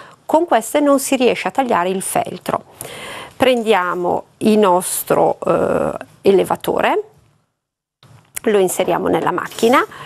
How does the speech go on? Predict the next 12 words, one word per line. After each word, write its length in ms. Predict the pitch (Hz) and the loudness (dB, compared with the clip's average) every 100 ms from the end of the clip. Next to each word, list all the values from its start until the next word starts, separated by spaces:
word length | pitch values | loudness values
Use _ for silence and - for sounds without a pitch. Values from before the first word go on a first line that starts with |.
| - | -6
la 80 | 220 | 0
nostra 460 | 220 226 - 220 190 | 2 0 0 -2 0
base 500 | 180 180 196 190 180 | 2 2 2 -2 -6
di 80 | 175 | -2
plexiglass, 800 | 185 180 - 196 190 180 - | 0 0 0 -4 0 0 0
vedete 380 | 170 180 180 196 | -4 -2 0 -2
quanto 280 | - 180 180 | -2 -2 -2
è 40 | |
bella 420 | 170 170 180 185 170 | -2 0 0 -2 -2
consumata 800 | 180 180 190 180 185 - 180 180 | -6 -4 0 2 2 0 0 2
e 160 | 180 | 2
usata, 760 | 170 - 180 175 165 - 277 | 2 0 2 2 0 0 0